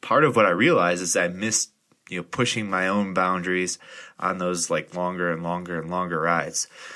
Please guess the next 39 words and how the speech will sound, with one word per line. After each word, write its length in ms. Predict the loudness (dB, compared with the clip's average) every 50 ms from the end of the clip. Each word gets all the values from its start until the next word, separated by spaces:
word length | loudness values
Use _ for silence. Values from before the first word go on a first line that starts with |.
| -20 -20 _
And 80 | -6 -6
that 100 | -4 -4
provided 400 | -4 -2 0 2 2 2 0 -2
me 180 | -4 -4 -2
a 60 | -2 -2
little 320 | 0 0 0 -2 -2 -2 -2
extra 540 | -4 -2 -2 -2 0 2 2 2 2 0 -4 -8 _
motivation 520 | -6 -4 -2 -2 0 -2 -2 -2 -4 -4
to 60 | -4 -6
get 100 | -6 -6
knee 140 | -8 -6
surgery 420 | -4 -4 -4 -4 -4 -4 -4 -4 -4
this 160 | -4 -4 -6
fall. 340 | -4 -2 -2 -2 -2 -2 -2
So 400 | -2 -2 0 0 -2 -2 -6 -10 _ _ _ _ _
hopefully 380 | _ -4 -4 -2 0 0 0
more 160 | 0 0 0
of 80 | 0 0
that 160 | 0 0 -2
next 300 | -2 -4 -4 -4 -4 -4
year. 200 | -4 -4 -6 -6 -12
We'll 120 | -14 -10 -8
see. 340 | -6 -6 -6 -8 -10 -12 -16 _ _ _ _ _ -20 -20 _ _ -10
Um, 240 | -6 -4 -4 -4
but 240 | -2 -4 -6 -6 -6
related 320 | -4 0 2 2 2 2 0
to 80 | 0
this, 260 | 0 2 2 2 2 2 2
I 60 | 2
also 580 | 4 4 4 4 4 6 6 6 4 2 0 -2
learned 600 | -6 -8 -6 -4 -2 -2 -2 -2 -2 -4 -4 -6
for 180 | -6 -4 -4
myself 460 | -4 -4 -4 -2 0 0 0 0 0 0
that 200 | 0 0 2 2
I 100 | 4 4
really 420 | 4 4 4 4 4 4 4 4
enjoy 300 | 2 2 2 2 2 2
bike 300 | 2 2 2 2 0 0
packing. 440 | -2 -2 -2 -2 -4 -8 -14 -16